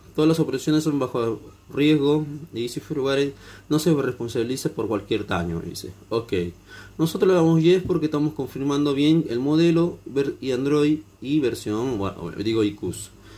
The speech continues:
Vamos a darle yes. Cuando le demos yes se va a hacer como un tipo bypass y se va a reiniciar y hay que ponerle de nuevo modo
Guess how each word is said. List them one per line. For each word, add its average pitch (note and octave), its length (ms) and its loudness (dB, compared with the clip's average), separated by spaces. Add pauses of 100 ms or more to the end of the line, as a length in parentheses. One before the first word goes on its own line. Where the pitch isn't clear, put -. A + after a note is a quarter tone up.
(280)
Vamos G2 280 -2
a G2 40 0
darle F#2+ 320 2
yes. D3+ 500 2 (1700)
Cuando C#3+ 220 6
le E3 60 8
demos G#3 280 4
yes G3 200 6
se D#3 120 2
va D3 180 4
a D#3+ 40 6
hacer D#3 280 2
como D3 240 2
un D#3 100 2
tipo D3+ 260 0
bypass D3 420 0
y - 40 -16
se B2 60 -4
va A2 100 0
a - 20 0
reiniciar A#2 520 0
y - 80 -2
hay G#2+ 80 0
que G2 100 -4
ponerle G2+ 280 -2
de F#2 60 -2
nuevo A2 260 0
modo G#2+ 360 0